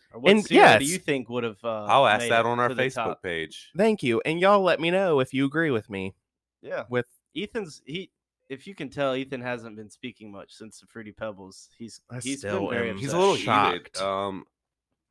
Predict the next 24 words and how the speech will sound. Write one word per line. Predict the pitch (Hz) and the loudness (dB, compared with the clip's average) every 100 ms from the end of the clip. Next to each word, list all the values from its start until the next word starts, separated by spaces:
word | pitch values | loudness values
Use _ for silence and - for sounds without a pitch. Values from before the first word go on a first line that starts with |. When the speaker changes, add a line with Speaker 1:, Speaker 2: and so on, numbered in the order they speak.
| - | -20
Speaker 2:
I'm | 104 | -12
really | 98 90 | -8 -8
shocked. | 90 - | -10 -8
Speaker 3:
I'm | 98 101 | -8 -6
just, | 110 110 - | -10 -12 -6
I | 104 | -4
don't | 135 95 | -4 -6
get | 98 | -6
it. | 98 - | -6 -8
They're | 87 | -8
Speaker 1:
Some | 151 175 | -2 -2
Speaker 3:
not | |
Speaker 1:
would | 190 | 0
Speaker 3:
that | 185 | -2
Speaker 1:
say, | - 151 143 135 - | 0 0 2 -2 -2
Speaker 3:
good. | |
Speaker 1:
um, | 131 123 117 147 | -4 -2 -4 -6
Speaker 2:
<sighs> | 131 - - - - - - - | -8 -10 -14 -14 -16 -16 -20 -20
Speaker 1:
oh, | 107 98 92 - | -18 -18 -20 -18
crud. | 110 98 92 _ - | -14 -14 -16 _ -20
What's | 107 - | -20 -20
the | 101 | -18
word? | 101 95 95 _ _ - | -16 -18 _ _ _ -6
Triggered. | 156 156 113 98 - | -2 0 -2 -10 -14